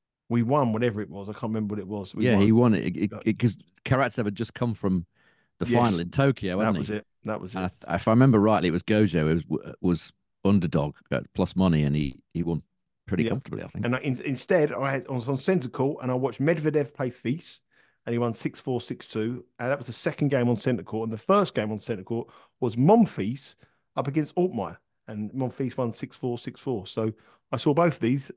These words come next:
Speaker 1: uh, in play in Vienna a few months ago, and both of them were shocking, to be fair. But anyway, uh, <laughs> this,
Speaker 2: I, I
Speaker 1: it's
Speaker 2: think Fils is gonna win. I mean, I, I, I don't, you know, I said yesterday on the show, didn't I, about Felix?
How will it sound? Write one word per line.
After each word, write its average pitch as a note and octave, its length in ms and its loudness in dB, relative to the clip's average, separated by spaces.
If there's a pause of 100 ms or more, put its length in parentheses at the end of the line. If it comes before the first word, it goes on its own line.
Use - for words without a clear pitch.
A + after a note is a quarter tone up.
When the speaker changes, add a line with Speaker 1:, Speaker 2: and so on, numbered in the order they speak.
Speaker 1:
uh, C#3 320 0
in C#3+ 140 -6
play D3 340 -4
in C#3 100 -4
Vienna C#3 380 -2 (360)
a - 40 -8
few D#3+ 160 0
months D3+ 240 0
ago, G2+ 100 -4
and G#2 140 -2
both E3 180 6
of - 60 -10
them A2+ 100 -2
were A2 80 2
shocking, B2+ 380 2
to - 80 -10
be G2 100 -8
fair. A#2 200 -6 (300)
But E3+ 140 6
anyway, F3 420 6
uh, D#3+ 260 4 (180)
<laughs> - 180 -20
this, E3+ 300 -4 (360)
Speaker 2:
I, A#2+ 60 2
I C#3 60 2 (140)
Speaker 1:
it's F3 80 2
Speaker 2:
think C#4 160 2
Fils G3+ 260 4
is D3+ 80 0
gonna B2+ 220 2
win. A2+ 260 4
I F#2 40 -2
mean, A2+ 140 2
I, B2 120 4
I, A#2 160 -2
I B2+ 100 0
don't, C3+ 400 2
you C3 100 -4
know, G#2 120 -2
I A#2 100 -2
said D#3 260 -2
yesterday A#2 380 -2
on F2+ 60 -2
the E2+ 80 -4
show, A2+ 220 4
didn't G#2 220 0
I, D#2 100 -2
about E2 380 -4 (560)
Felix? - 640 -2